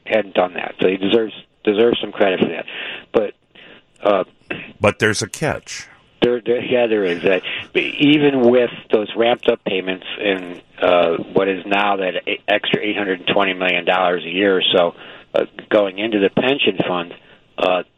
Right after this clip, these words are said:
Speaker 1: the debt, the amount that the city owes that it doesn't have the money to cover, uh, or the pension funds have, has, has grown dramatically over the last four years since those property tax increases started.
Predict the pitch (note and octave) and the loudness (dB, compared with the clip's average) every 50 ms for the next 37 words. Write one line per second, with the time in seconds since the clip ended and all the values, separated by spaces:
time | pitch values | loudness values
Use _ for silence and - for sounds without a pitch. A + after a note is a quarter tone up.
0 | _ _ _ _ _ - F#2+ G2 F#2+ F#2 F2+ F2+ F2 E2+ E2+ - - - _ _ | _ _ _ _ _ -2 0 0 2 2 0 0 -2 -4 -6 -8 -10 -14 _ _
1 | - C3+ C#3 C3 G2 D#2+ D#2+ - - _ _ _ _ _ - - - F#2 F#2 F2+ | 0 0 0 0 -2 -6 -8 -10 -12 _ _ _ _ _ -6 -4 -4 -4 -4 -4
2 | G2 G2+ G#2+ A2 A2+ A2+ A2+ A2+ G#2 - _ _ _ _ _ _ _ - G2 F#2 | -2 0 2 2 2 2 0 -2 -4 -10 _ _ _ _ _ _ _ 0 2 2
3 | F2+ - - _ _ _ _ - F#2+ - - - B2+ A#2+ A2 A2 G2+ G2+ G#2 G#2+ | 2 0 -2 _ _ _ _ -2 -2 0 2 2 2 2 2 2 4 4 4 4
4 | G#2+ G#2 F#2+ G2+ F#2+ F2+ F#2 - - G#2+ A2 G#2+ G2+ G2+ F2+ G2 G2+ G2 F2+ F#2 | 4 2 0 -2 -2 -2 -2 0 2 2 2 0 -2 -4 -2 -2 -2 -2 -2 -4
5 | F2+ F#2+ F#2+ G2 F#2 F2 - E2 - - - B2+ B2+ B2 A2 F#2 D#2+ C#2+ - _ | -2 0 0 0 0 -2 -4 -4 -6 -2 0 0 0 0 -2 -6 -10 -12 -14 _
6 | _ - - _ _ _ _ _ _ _ - - E2+ E2 D#2+ D#2+ - F#2+ F#2 E2 | _ -20 -20 _ _ _ _ _ _ _ -2 0 0 2 2 2 2 2 2 0
7 | E2 - G#2+ A#2+ B2 B2 - F2 - - - D#2+ D2+ - - - - - - - | 0 0 0 -2 0 -4 -6 -6 -6 -8 -8 -8 -8 -8 -6 -6 -6 -6 -6 -12
8 | - - - _ - G2+ G2+ F#2+ - - - A2+ G#2+ G2 - A2+ A#2 A#2+ A#2+ A#2+ | -20 -20 -20 _ -2 -2 -2 -2 -4 -2 0 0 0 2 2 2 2 2 0 -2
9 | G2+ G2+ G2+ G2 G2 G2+ G2+ A2 A#2+ B2+ B2 G#2+ F#2 - - - C#2+ C#2 - - | -4 -4 -4 -4 -2 0 0 2 2 2 0 0 -4 -6 -10 -12 -12 -12 -14 -4
10 | _ - F#2+ F#2+ G2 F#2+ F#2+ F#2 F#2 F#2 F#2 F#2 - - A2 A2+ A#2+ C#3 D3 B2+ | _ 0 0 0 0 -2 0 0 0 0 0 -2 0 0 2 2 4 2 2 0
11 | - - - G2 - - - F#2+ F#2 F2 - - - _ _ _ - - A2+ A#2 | -2 -4 -10 -14 -6 0 0 0 2 0 -4 -10 -16 _ _ _ 0 0 2 2
12 | A2+ G#2 G#2+ G#2 - - E2+ E2+ F2 - - - F2+ - - F#2 F#2+ F#2 - A#2 | 0 0 -2 0 0 -2 -2 -2 -6 -10 -12 -14 -14 -10 -8 -6 -6 -4 -4 -4
13 | G#2+ - - - G#2+ G#2+ A#2 C3+ B2 F2 - - | -4 -4 -2 -2 0 0 2 0 -2 -4 -8 -12